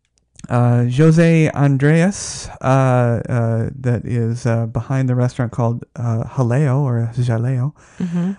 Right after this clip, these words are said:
Speaker 1: um, uh, apparently has a, s-, and this is the only one that I can call truly secret, uh, and it's secret, uh, unless you have enough money.
Speaker 2: Mm.
Speaker 1: Uh, it is,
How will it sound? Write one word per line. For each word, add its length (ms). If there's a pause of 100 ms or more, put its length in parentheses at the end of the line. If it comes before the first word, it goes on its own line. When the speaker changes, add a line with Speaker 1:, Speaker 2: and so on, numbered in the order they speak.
(120)
Speaker 1:
um, 460 (100)
uh, 200
apparently 720
has 760
a, 80
s-, 380
and 160
this 160
is 100
the 120
only 220
one 180
that 100
I 80
can 160
call 240
truly 340
secret, 400 (880)
uh, 420
and 140
it's 120
secret, 520 (100)
uh, 320
unless 320
you 60
have 180
enough 180
money. 400 (560)
Speaker 2:
Mm. 280
Speaker 1:
Uh, 260
it 260
is, 480